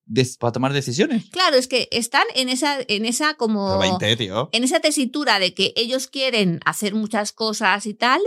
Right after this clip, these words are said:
Speaker 2: pero claro, todavía no son autónomos del todo y entonces quieren hacer cosas, pero tú no les dejas y, en-, y bueno, y estás todo el rato ahí discutiendo.
Speaker 1: Claro,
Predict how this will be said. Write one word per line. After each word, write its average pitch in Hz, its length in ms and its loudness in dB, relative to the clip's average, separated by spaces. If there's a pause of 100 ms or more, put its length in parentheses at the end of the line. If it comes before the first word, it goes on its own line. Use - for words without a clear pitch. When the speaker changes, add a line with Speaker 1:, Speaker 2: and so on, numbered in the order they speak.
(120)
Speaker 2:
pero 202 560 0
claro, 214 180 2
todavía 185 300 2
no 247 80 2
son 254 180 0
autónomos 196 640 0
del 190 220 -2
todo 240 420 2 (480)
y 220 140 4
entonces 220 320 0
quieren 247 200 0
hacer 233 220 -4
cosas, 247 360 0
pero 208 200 2
tú 226 100 -4
no 220 80 0
les 208 140 2
dejas 226 480 0
y, 208 60 2
en-, 196 160 -2
y 170 260 -2
bueno, 190 240 2
y 165 80 -2
estás 175 300 -4
todo 196 160 0
el 160 80 -2
rato 156 280 -4
ahí 123 520 -6
discutiendo. 156 580 -2
Speaker 1:
Claro, - 20 -8